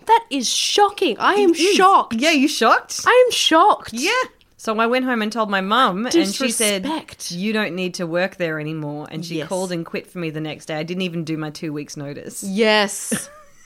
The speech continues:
Speaker 1: Yes.
Speaker 2: <laughs> I'm never going in again.
Speaker 1: Fuck that.
Speaker 2: Fuck that.
Speaker 1: You shouldn't have to put up with people throwing drinks at you.
Speaker 2: Oh, I came in once 'cause it was a twenty-four hour Macca's, and
Speaker 1: Oh,
Speaker 2: I came
Speaker 1: yeah.
Speaker 2: in for a morning shift starting at seven,
Speaker 1: Uh-huh.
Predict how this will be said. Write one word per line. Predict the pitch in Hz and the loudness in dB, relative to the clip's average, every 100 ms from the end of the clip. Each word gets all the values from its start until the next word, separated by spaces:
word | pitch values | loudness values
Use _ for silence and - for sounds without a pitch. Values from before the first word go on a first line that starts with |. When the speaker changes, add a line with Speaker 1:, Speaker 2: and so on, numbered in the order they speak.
| - - 214 | -20 -16 -2
Speaker 1:
Yes. | 220 262 294 247 - - - | 2 4 4 2 -2 -12 -12
Speaker 2:
<laughs> | 220 | -8
I'm | 220 | -4
never | 202 208 | -4 -4
going | 208 196 208 | -6 -6 -6
in | 202 | -8
again. | 190 196 180 190 226 - | -8 -8 -6 -8 -10 2
Speaker 1:
Fuck | 240 - | 2 2
that. | 196 233 277 294 339 - - | -2 2 2 0 -2 -12 -12
Speaker 2:
Fuck | 123 123 | -16 -16
that. | - 101 101 - _ - | -18 -16 -16 -18 _ -8
Speaker 1:
You | |
shouldn't | 311 359 330 | 0 4 4
have | 285 | 2
to | 247 | -4
put | - 254 | -2 -2
up | 220 | -2
with | 233 | -6
people | - 214 | -8 -8
throwing | 220 - 220 208 208 202 185 | -8 -6 0 2 0 -4 -8
drinks | 175 175 196 247 - | -8 -6 -6 -6 -8
at | 175 151 - | -10 -12 -12
you. | 147 135 | -14 -8
Speaker 2:
Oh, | 202 | -2
I | 226 311 | -2 -2
came | 302 247 | -2 -2
in | 202 185 | -2 0
once | 165 165 - - - | -2 -4 -10 -16 -10
'cause | 190 | -8
it | |
was | 175 | -6
a | 170 | -8
twenty-four | - 165 156 156 | -8 -10 -8 -10
hour | 147 | -8
Macca's, | 147 160 - 156 | -10 -12 -14 -10
and | 180 | -8
Speaker 1:
Oh, | 175 | -4
Speaker 2:
I | |
came | 165 | -2
Speaker 1:
yeah. | 156 | -4
Speaker 2:
in | 156 | -4
for | 156 | -6
a | |
morning | 151 147 151 156 | -4 -4 -6 -8
shift | - 113 - | -8 -12 -12
starting | - 147 143 139 | -12 -10 -8 -10
at | 131 | -10
seven, | - 143 123 113 | -10 -10 -10 -10
Speaker 1:
Uh-huh. | - | -8